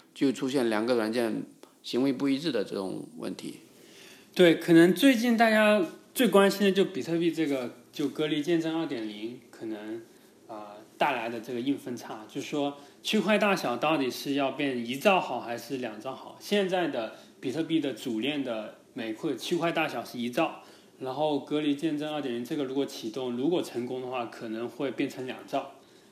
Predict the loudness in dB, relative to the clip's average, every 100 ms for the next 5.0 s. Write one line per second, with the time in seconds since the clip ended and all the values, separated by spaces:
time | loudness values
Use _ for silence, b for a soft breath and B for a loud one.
0 | b 2 4 4 0 B B B 0 4
1 | 6 4 2 0 4 4 4 0 -10 -20
2 | -8 -2 0 2 0 0 2 4 4 0
3 | -2 -2 -2 -8 -8 -8 -10 -10 -10 -12
4 | -8 -4 -4 -4 -2 -2 -2 -6 -8 -12